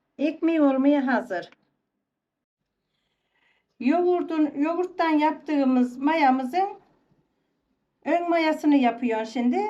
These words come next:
Böyle su bardağıyla iki yüz milimlik altı bardak, hemen azıcık üstüne koyun. Hemen bir.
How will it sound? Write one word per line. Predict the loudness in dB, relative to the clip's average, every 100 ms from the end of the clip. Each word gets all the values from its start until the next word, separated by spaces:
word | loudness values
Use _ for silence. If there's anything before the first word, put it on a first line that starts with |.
| -6 _ _ _ -20 -8
Böyle | -2 2 4 4 2 0 -4 -8 -18
su | -10 -2
bardağıyla | 0 2 2 2 2 2
iki | 2 0 -2
yüz | -2 -2 0
milimlik | 0 2 2 2 -2 -12 _ _ _ _ _ _ _ _ _ _ -6
altı | -2 -2 -2 0
bardak, | 0 0 -2 -6 -6 -14 _ _ _ _ _ _ _ _ _ _ _ _ _ _ -20 -20 _
hemen | 0 2 2
azıcık | 0 -6 -8
üstüne | -8 -4 2 4 4
koyun. | 0 -2 -4 -8 _ _ _ _ _ _ _ _ _ _
Hemen | -6 -6 -6 -6
bir. | -8 -8